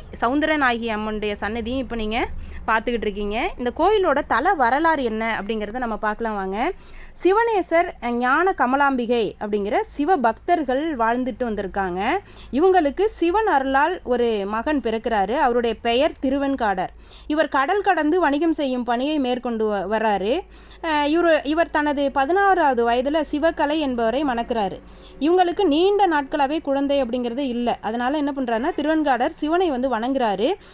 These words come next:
சிவனும் திரு-, திருவெண்காடருக்கு அருள் செய்ய விரும்புறாரு. அப்ப என்ன பண்றாருன்னா, அ, சிவசருமர் மற்றும் சுசீலை, இ-, இவங்க ரெண்டு பேரும் பாத்தீங்கன்னா சிவ பக்தர்கள்.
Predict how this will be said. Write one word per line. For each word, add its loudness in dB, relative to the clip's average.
சிவனும் 4
திரு-, 2
திருவெண்காடருக்கு 2
அருள் 2
செய்ய 2
விரும்புறாரு. 2
அப்ப -2
என்ன 4
பண்றாருன்னா, 2
அ, 2
சிவசருமர் 4
மற்றும் 0
சுசீலை, -2
இ-, 2
இவங்க 4
ரெண்டு 2
பேரும் 0
பாத்தீங்கன்னா 0
சிவ 2
பக்தர்கள். 0